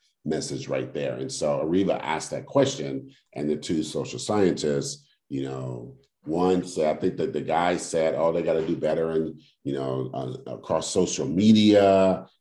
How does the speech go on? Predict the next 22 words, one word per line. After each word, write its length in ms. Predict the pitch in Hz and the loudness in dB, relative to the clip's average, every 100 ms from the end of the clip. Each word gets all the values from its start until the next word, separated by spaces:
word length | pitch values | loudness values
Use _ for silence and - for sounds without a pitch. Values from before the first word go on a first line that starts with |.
| - | -12
and 140 | 67 | -12
tailor 340 | - 98 98 92 | 0 4 6 6
the 80 | |
message 520 | 87 90 - 87 87 - | 4 2 0 -2 -2 -4
to 100 | 76 | -6
get 100 | 64 65 | -6 -2
young 160 | 95 104 | 0 0
people." 800 | 107 101 98 95 90 90 90 - _ _ _ - | 0 0 4 4 6 4 0 -6 _ _ _ -12
And 120 | 73 | -6
then 160 | 80 80 | -2 -2
I 100 | 76 | -2
think 240 | 85 69 | -4 -4
the 80 | 73 | -4
lady 360 | 73 90 92 87 | 0 2 4 2
said, 640 | - 78 80 78 78 76 | 0 0 2 4 2 0
you 60 | 78 | -2
know, 100 | 76 | -2
"You 140 | 76 | -2
gotta 220 | 80 78 | -2 -2
pull 280 | 73 - 85 | -4 -4 -4
from 200 | 82 78 | -2 -2
different 460 | 76 78 80 73 | -2 -2 -4 -4